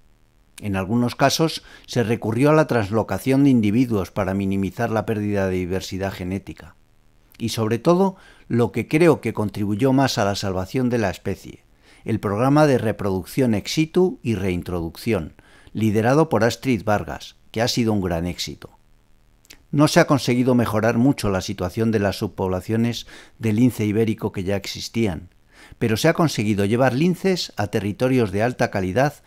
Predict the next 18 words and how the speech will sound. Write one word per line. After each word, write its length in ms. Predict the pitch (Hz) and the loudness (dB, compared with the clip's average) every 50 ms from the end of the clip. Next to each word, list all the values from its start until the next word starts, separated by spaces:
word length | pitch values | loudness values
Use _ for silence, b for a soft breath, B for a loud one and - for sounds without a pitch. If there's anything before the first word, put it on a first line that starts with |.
| b b b b | b b b b
y 100 | - 120 | -8 -4
gran 260 | 98 117 120 131 135 123 | -2 0 2 2 2 2
densidad 440 | 123 113 104 - 104 95 101 101 | 2 0 -2 -2 -4 -2 -2 -2
de 100 | 101 98 | -2 -2
conejo 380 | - 95 95 101 95 - - 98 | -2 -4 -4 -4 -4 -4 -6 -6
de 100 | 85 80 | -4 -4
monte, 420 | 85 92 92 82 - - 69 - _ b b b b b b b | -4 -4 -6 -6 -8 -12 -18 -20 _ b b b b b b b
y 200 | b - 95 101 | b -4 -2 0
eso 300 | 107 110 - - 143 143 | 0 0 0 2 2 2
ha 100 | 131 117 | 2 2
permitido 480 | - 117 98 107 107 92 113 120 123 117 | 0 0 0 0 0 0 0 0 2 0
ampliar 400 | 110 90 - 95 104 117 117 101 | 0 0 -2 -2 0 0 0 0
muy 280 | 104 104 117 131 143 143 | 0 0 2 2 2 2
rápidamente 880 | 120 107 101 - - 98 87 85 95 110 120 123 - 147 143 139 b b b b b b b - | 0 0 -2 -2 -2 -4 -2 -2 -2 0 -2 -2 0 -2 -4 -4 b b b b b b b 0
tanto 340 | - - 165 160 - 117 | 2 2 2 2 2 0
las 200 | 107 101 98 95 | 0 0 0 -2
subpoblaciones 840 | - - 101 - - 107 101 101 98 95 - - 135 131 131 123 104 | -4 -8 -8 -6 -4 -4 -2 -2 -2 -2 -2 0 0 2 2 0 0
viables 560 | 117 131 127 135 143 143 143 160 170 170 - | 0 2 2 2 2 2 2 0 0 -2 -6